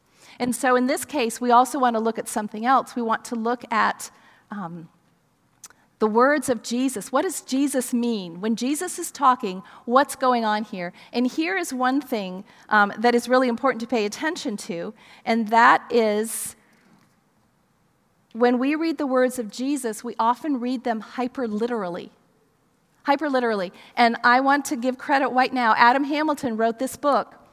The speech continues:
called Why? Making Sense of God's Will. It is a fantastic book. I can give this much time to this topic. He gives a book.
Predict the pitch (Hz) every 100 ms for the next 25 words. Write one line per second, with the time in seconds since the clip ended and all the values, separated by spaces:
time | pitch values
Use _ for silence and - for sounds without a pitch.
0 | _ _ _ - 262 220 220 208 - 202
1 | 214 240 208 - 185 - _ 220 226 262
2 | 247 262 247 247 214 220 208 208 214 202
3 | 180 - 233 226 214 208 190 - - 277
4 | 302 - 240 - 208 - - - - -
5 | _ - 233 294 349 262 226 208 202 240
6 | - 302 - 349 359 370 359 359 - 359
7 | 370 370 - - 254 240 208 220 - -
8 | _ _ _ 220 190 - -